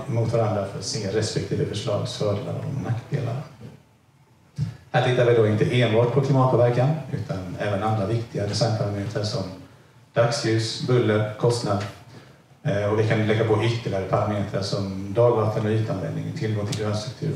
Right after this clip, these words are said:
och effekten av olika mobilitetslösningar. Och, eh, sammantaget så hjälper vi då våran kund att ta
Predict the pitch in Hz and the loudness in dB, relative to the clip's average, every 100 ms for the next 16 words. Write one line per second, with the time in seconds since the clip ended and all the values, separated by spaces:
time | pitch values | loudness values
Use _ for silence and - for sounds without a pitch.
0 | - 143 - 107 - 151 - - - 101 | -4 -6 -6 -10 -8 -8 -8 -8 -10 -8
1 | 104 - 113 110 107 104 - 110 107 - | -8 -6 -6 -6 -8 -8 -4 -2 -2 -4
2 | 117 - - 120 - - - - - - | -6 -2 -2 -4 -8 -18 -20 -20 -20 -20
3 | - - - - 110 117 117 113 113 147 | -20 -20 -20 -2 4 6 6 4 4 6
4 | 127 127 123 - 117 120 107 120 117 107 | 6 6 4 4 4 4 4 4 4 4
5 | 101 - 110 110 110 120 107 98 104 - | 4 0 0 0 2 0 0 -2 -4 -4
6 | - - | -2 -2